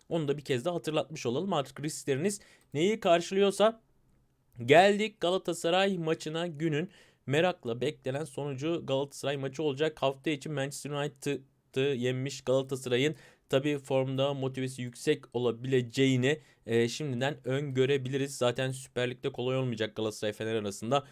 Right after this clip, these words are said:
Bu derin rekabet sanki son haftalara kadar gidecekmiş gibi. Antalya açısından incelersek Fenerbahçe maçını hatırlıyorum mesela. Galatasaray'a oynayabileceği benzer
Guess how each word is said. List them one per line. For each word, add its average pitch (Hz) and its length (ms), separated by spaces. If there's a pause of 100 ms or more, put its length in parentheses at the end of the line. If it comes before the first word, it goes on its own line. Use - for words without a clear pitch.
(240)
Bu 127 320
derin 117 300
rekabet 110 420
sanki 113 280
son 120 160
haftalara 104 460
kadar 127 260
gidecekmiş 127 680
gibi. 170 260 (340)
Antalya 175 560
açısından 170 420
incelersek 170 800 (300)
Fenerbahçe 180 540
maçını 170 280
hatırlıyorum 120 440
mesela. 110 300
Galatasaray'a 127 880
oynayabileceği 123 760
benzer 120 360